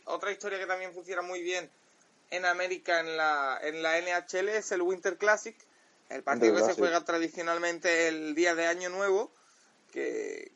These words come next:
Speaker 1: que bueno, que este año creo que se jugó en Michigan, ¿puede ser? No, en San Luis.
Speaker 2: No,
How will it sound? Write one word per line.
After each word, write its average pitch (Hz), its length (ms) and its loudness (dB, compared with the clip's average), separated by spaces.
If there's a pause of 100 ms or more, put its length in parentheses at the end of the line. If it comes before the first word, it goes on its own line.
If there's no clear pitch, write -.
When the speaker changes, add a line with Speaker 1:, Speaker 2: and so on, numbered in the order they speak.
Speaker 1:
que 135 80 -8
bueno, 170 280 -2
que 151 100 -4
este 151 180 -4
año 170 240 -4
creo 165 160 -6
que 165 80 -6
se 165 160 -8
jugó 165 420 0 (440)
en 156 240 -6
Michigan, 233 520 -6
¿puede 185 180 -6
ser? 220 300 -8
No, 185 180 2
en 170 100 0
San 156 180 0
Luis. 175 140 2
Speaker 2:
No, 120 300 2